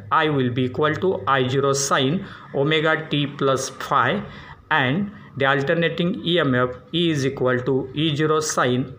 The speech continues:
omega t plus phi. So these are the expressions for alternating current and alternating voltage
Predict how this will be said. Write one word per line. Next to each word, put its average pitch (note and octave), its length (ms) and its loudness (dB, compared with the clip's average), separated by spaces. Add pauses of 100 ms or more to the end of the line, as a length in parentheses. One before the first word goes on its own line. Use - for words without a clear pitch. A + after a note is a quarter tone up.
omega C#3+ 560 0
t C3+ 160 0
plus B2+ 500 -2
phi. A2 380 -2 (460)
So C#3+ 340 0
these D#3 200 0
are E3 80 2
the E3+ 180 0
expressions D3 640 -2
for C3+ 500 -2
alternating C3+ 720 0
current E3 380 -2 (200)
and C3+ 300 0 (340)
alternating C3+ 840 0 (180)
voltage C#3 560 0